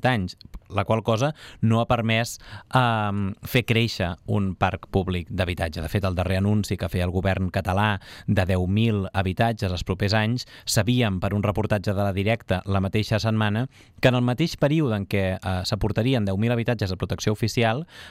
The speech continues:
en perdríem més del doble. Per tant, no té cap sentit. Si tots els habitatges que s'han construït amb diners públics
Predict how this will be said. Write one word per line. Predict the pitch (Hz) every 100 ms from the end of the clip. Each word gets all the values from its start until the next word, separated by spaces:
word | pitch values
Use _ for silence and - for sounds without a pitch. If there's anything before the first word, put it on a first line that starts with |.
| -
en | - 127
perdríem | 120 110 110 117 127 147
més | - 117 110 92
del | 92 90
doble. | 87 80 85 - - -
Per | 107
tant, | - 151
no |
té | 127
cap | 113
sentit. | - 92 90 85 -
Si | - 139
tots | - 175 170
els | 139
habitatges | 135 117 107 87 95
que | -
s'han | 98 123
construït | 120 117 - 107 101 90 -
amb | 101
diners | 92 95 123 -
públics | 120 104 92 -